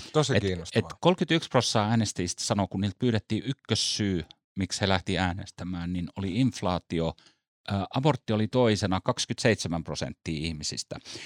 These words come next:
Speaker 2: Ja sit kun ihmisiltä kaikilta kysyttiin, olipa niitten syy mikä hyvänsä äänestämiseen, että, et pitäisikö abortti olla laillinen vai, vai kriminalisoitu, niin kuusikymmentä prosenttia sanoi, että laillinen, ja kolmekymmentäseitsemän prosenttia sanoi, että sen pitäisi olla laiton.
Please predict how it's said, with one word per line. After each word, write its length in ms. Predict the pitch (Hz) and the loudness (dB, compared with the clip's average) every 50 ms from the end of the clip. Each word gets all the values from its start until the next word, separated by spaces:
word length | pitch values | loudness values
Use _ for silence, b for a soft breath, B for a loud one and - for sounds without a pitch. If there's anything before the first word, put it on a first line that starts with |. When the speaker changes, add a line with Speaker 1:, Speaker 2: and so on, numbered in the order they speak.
| B B | B B
Speaker 2:
Ja 60 | - 113 | 0 2
sit 160 | 143 190 - | 2 2 2
kun 140 | - 180 170 | 2 2 4
ihmisiltä 440 | 175 175 165 143 - 139 131 - - | 4 4 4 4 4 2 2 0 2
kaikilta 400 | - 185 208 - 151 107 90 87 | 4 4 4 6 4 2 2 0
kysyttiin, 460 | - - - - - - - 78 73 | -4 -6 -8 -10 -12 -10 -10 -8 -4
olipa 220 | 80 107 104 - 113 | -2 -2 0 0 0
niitten 260 | 110 104 - - 104 | 0 0 0 -2 -4
syy 320 | - - 117 110 95 85 - | -2 0 0 0 0 -2 -4
mikä 320 | - 110 110 - 113 104 | -4 -6 -2 0 0 2
hyvänsä 360 | 107 120 117 110 - - 92 | 2 2 2 0 0 0 0
äänestämiseen, 720 | 92 107 107 101 90 - - - 73 80 90 - 98 90 92 | 0 2 2 0 0 -2 -4 -6 -6 -4 -4 -2 -2 -2 -2
että, 260 | 92 - - 104 98 - _ _ | -4 0 0 0 0 0 _ _
et 100 | - - - | -10 -8 -6
pitäisikö 380 | - 131 - 120 - - - 92 | -2 0 0 0 0 0 0 2
abortti 340 | 110 110 - - - 104 | 2 2 0 0 -2 -2
olla 260 | 87 78 85 82 80 85 | 0 0 0 0 0 2
laillinen 500 | 90 101 107 117 123 127 135 135 127 107 | 2 2 2 2 2 0 0 -2 -2 -2
vai, 260 | 101 92 87 87 - - _ _ _ - | -2 0 0 -2 -4 -6 _ _ _ -4
vai 200 | 82 80 82 85 - _ _ | -4 -4 -4 -6 -10 _ _
kriminalisoitu, 960 | - - 123 123 127 120 113 107 101 90 - - 80 82 80 - - 95 87 b b b b b b b - | -6 -2 0 2 4 4 2 2 0 0 -2 -2 -2 -2 -4 -2 -2 -2 -4 b b b b b b b -4
niin 100 | 107 - | -4 -2
kuusikymmentä 380 | - 131 123 - - 110 - | -2 -2 -2 -2 -4 -4 -2
prosenttia 400 | - 117 104 - - - 104 98 | 0 0 0 0 2 2 2 2
sanoi, 220 | 92 110 104 101 98 | 2 2 2 2 0
että 160 | - - 113 | 0 2 2
laillinen, 460 | 117 110 104 98 95 98 92 90 90 | 4 4 4 2 2 2 2 2 2
ja 80 | 90 90 | 2 2
kolmekymmentäseitsemän 640 | - 113 101 - - - - 104 92 - - 82 78 | 0 -2 -4 -4 -2 0 0 0 0 0 -2 -4 -4
prosenttia 400 | - - 85 78 - - - 82 | -4 -4 -4 -4 -4 -4 -4 -4
sanoi, 240 | - 95 85 87 85 | -4 -4 -4 -4 -4
että 100 | 82 - | -4 -4
sen 140 | - 90 80 | -6 -6 -6
pitäisi 320 | 87 85 87 82 - - | -4 -4 -4 -4 -4 -4
olla 360 | 78 87 87 90 90 87 90 | -4 -2 0 0 0 0 2
laiton. 340 | 90 87 80 78 - - - | 2 2 0 0 -4 -10 -16